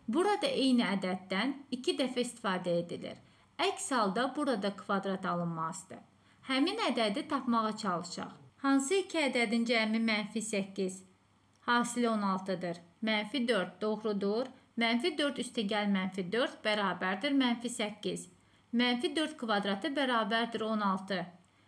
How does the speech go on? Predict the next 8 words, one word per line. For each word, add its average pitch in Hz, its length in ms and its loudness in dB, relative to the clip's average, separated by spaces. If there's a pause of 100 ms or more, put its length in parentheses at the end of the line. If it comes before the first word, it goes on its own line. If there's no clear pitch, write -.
(420)
Həmin 277 400 4
ədəd 226 260 2
mənfi 220 420 2
dörd 247 300 0
B. 196 140 0 (500)
Mənfi 226 440 2
dörd 254 320 2
B 208 100 0